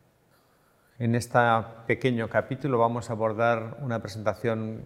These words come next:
de alto interés, en mi opinión, que desarrolló el doctor Mortensen de Dinamarca, que también es, eh, profesor asociado de medicina en la Universidad de Johns Hopkins de Baltimore, en Estados Unidos.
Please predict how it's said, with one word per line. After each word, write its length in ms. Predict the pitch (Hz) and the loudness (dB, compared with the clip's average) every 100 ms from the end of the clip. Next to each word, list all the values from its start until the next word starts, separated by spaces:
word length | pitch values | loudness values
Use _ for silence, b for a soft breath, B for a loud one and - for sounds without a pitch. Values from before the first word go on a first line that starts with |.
| - | -14
de 180 | 104 107 | -4 -2
alto 240 | 107 113 | -2 -4
interés, 480 | 104 104 107 107 - | -4 -4 -2 -4 -6
en 160 | 101 | -8
mi 100 | 104 | -6
opinión, 500 | 101 110 104 107 107 | -6 -6 -6 -6 -8
que 260 | 92 104 104 | -6 -4 -4
desarrolló 500 | 101 110 104 101 113 | -4 -4 -4 0 0
el 400 | 113 110 107 104 | 0 -2 -6 -6
doctor 420 | 104 - 113 104 | -8 0 2 2
Mortensen 600 | 107 110 - 110 120 110 | 0 -2 -2 -6 -6 -6
de 80 | 98 | -6
Dinamarca, 500 | 104 104 113 113 113 | -4 -2 -2 -2 -4
que 80 | 101 | -4
también 300 | 104 101 104 | -6 -4 -8
es, 280 | 104 - B B B B _ - | -10 -14 B B B B _ -6
eh, 260 | 104 101 98 | -2 -2 -2
profesor 500 | 104 98 104 107 104 | -4 -6 -2 0 0
asociado 760 | - 98 - 107 104 107 107 B B B _ 110 | -2 -10 0 2 2 0 -2 B B B _ -10
de 600 | 101 95 98 98 98 95 | -6 -6 -6 -6 -8 -8
medicina 640 | 104 104 98 123 110 107 | -6 -6 -4 -2 0 0
en 100 | 104 | 0
la 100 | 98 | -2
Universidad 380 | 101 98 98 101 | -2 -6 0 0
de 120 | 98 | 2
Johns 140 | 95 90 - | 0 -2 -6
Hopkins 460 | 110 - 104 95 | -8 -6 -8 -6
de 160 | 101 95 | -6 0
Baltimore, 500 | 98 98 104 101 98 | -2 -2 -4 -4 -6
en 60 | |
Estados 340 | 92 - 95 98 | -10 -8 -8 -8
Unidos. 380 | 110 95 82 | -8 -8 -10